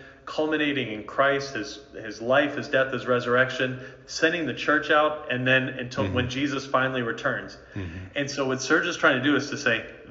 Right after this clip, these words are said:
Speaker 1: that is the true story of the whole world. Like,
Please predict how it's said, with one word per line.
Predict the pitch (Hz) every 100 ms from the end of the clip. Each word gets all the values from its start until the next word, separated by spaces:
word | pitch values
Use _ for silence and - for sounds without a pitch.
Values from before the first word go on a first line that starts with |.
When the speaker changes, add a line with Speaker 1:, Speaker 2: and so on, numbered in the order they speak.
| 117
Speaker 1:
that | 127 151
is | 156 143
the | 131 131
true | - 135
story | 127 - 123 117
of | 101
the |
whole | 110 113 104
world. | 98 92 82 - - -
Like, | - -